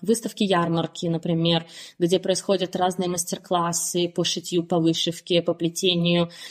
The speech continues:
Э, как раз хотела в ноябре посетить такое мероприятие ради интереса. Вот таких вещей достаточно много, что как наш показ, он тоже не единственный, что вот эти вот мастер-классы, но именно какой-то тусовки, какой-то вот,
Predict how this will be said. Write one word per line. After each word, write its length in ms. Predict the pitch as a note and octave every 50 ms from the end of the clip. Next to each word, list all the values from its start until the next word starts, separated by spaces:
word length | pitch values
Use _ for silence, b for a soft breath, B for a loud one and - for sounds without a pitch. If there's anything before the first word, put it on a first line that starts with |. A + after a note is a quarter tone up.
| B B B B -
Э, 500 | - - E3+ E3+ E3+ D#3+ D#3+ D#3+ D#3 D3 - _ _ - -
как 200 | - E3+ - -
раз 200 | F3 F3 E3 -
хотела 480 | - E3+ E3+ - E3 D#3+ D3+ D3+ -
в 120 | E3+ E3 D#3+
ноябре 420 | E3 E3 D#3+ D#3+ E3 D#3+ D#3 D3
посетить 420 | D3 - D3+ - - E3 - D3 -
такое 240 | - D3 - D#3
мероприятие 600 | D#3 D3+ D#3 D3+ - F3 G3 D4+ G#4 - - G3+ E3+
ради 160 | D#3+ D#3+ D#3+
интереса. 500 | D#3 D#3 - E3 D3+ D3+ D3 - - - B B B B B B B -
Вот 180 | - G3 G3 -
таких 280 | G#3+ - F4 - -
вещей 220 | C4+ A#3+ - E4 C4
достаточно 480 | G#3 G3+ - A#3+ A#3 - - - G3
много, 540 | F#3 F#3 F#3 D#3+ C#3 C3+ C3 - - F2 - - _ _ - - E3
что 340 | E3 - - - F#3 E3+ E3
как 160 | E3+ D#3+ -
наш 200 | - E3+ E3 -
показ, 440 | - D#3+ D#3+ - C4+ C#4+ F#4 G4 -
он 80 | C#4 B3
тоже 240 | - B3 A#3 A3 A3
не 160 | A3 A3 G#3+
единственный, 640 | G#3 G3 G3+ G3+ G3 - - F#3+ F#3 F3+ F3 F3 E3
что 220 | - - - F3+
вот 120 | E3 D#3+ -
эти 160 | D#3+ - -
вот 120 | D#3+ D#3 -
мастер-классы, 760 | E3 D#3 - - F#3+ F#3+ - B3 C4+ F#4+ G#4 - - B3 A3+ B B B B B B B -
но 220 | G#3 A3 A#3 A#3 -
именно 580 | - C4 C#4+ C#4+ C4 B3 A#3+ A#3 A#3 A3+ A3+ A3
какой-то 500 | - - - - A#3 A#3 A#3 - G3 F#3
тусовки, 760 | F3 - - F#3+ - - - A#3 D4+ G4+ A4+ A4 - - F3
какой-то 560 | E3+ F#3 F3 - G#3 G3+ G3 G3 - G3+ F#3+
вот, 240 | F#3+ F#3+ F#3+ F#3+